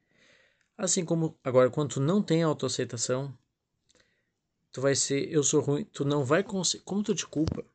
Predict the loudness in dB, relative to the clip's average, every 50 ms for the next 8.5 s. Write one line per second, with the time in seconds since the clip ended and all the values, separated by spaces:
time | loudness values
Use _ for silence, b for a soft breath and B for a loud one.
0 | _ _ -12 -12 -12 -6 -4 -4 -4 -4 -4 -8 -8 -10 _ _ _ _ _ _
1 | _ _ _ _ b b b b b b _ -6 -6 0 4 6 6 6 4 2
2 | 0 -4 -2 -2 -2 0 -2 0 0 2 2 2 0 -2 -2 -4 -8 -8 -8 -10
3 | -14 -16 -16 -10 -2 0 0 0 0 -4 -10 -12 -14 _ _ _ _ _ _ _
4 | _ _ _ _ _ _ _ b b b b b b b b b b _ 2 4
5 | 4 4 2 2 2 2 2 0 -4 -10 -20 _ _ _ _ _ _ _ _ _
6 | _ _ -6 -6 -6 -2 2 4 6 6 6 6 4 2 -4 -10 _ -20 -4 0
7 | 2 2 4 2 2 0 0 0 0 0 0 0 0 0 0 0 -2 -6 -6 -6
8 | -2 0 0 0 0 0 -4 -12 -16